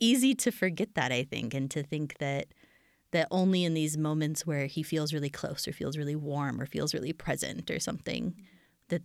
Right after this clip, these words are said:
that's when I'm experiencing God's love. And, and probably that's, that's what a lot of us are looking for. I know I look for that all the time in my prayer. Um, and when I don't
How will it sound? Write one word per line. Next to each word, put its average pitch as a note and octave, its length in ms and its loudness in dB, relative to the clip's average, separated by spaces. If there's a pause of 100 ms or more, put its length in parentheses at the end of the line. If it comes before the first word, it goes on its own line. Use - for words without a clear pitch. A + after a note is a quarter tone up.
that's - 520 -2
when D#3 200 -2
I'm C#3+ 120 0
experiencing C#3+ 680 -6
God's C3 320 -6
love. C#3+ 240 -2
And, C#3 240 -2
and F3+ 120 0
probably B3 320 4
that's, D3 380 -2
that's D#3 180 -4
what D#3 100 -2
a D3 40 -2
lot C#3+ 180 0
of C#3 80 -2
us C#3 200 -4
are C3+ 80 -2
looking E3 320 0
for. A3 160 0
I F#3 60 6
know F3+ 140 4
I - 180 -4
look F3+ 180 0
for - 120 -8
that - 300 -6
all D3+ 100 -4
the C3+ 80 -6
time F3 300 0
in C3+ 80 -4
my G2+ 120 -4
prayer. - 340 -2 (600)
Um, - 380 -6 (1300)
and E3+ 280 2
when D#3+ 160 2
I F3 80 0
don't D#3 320 0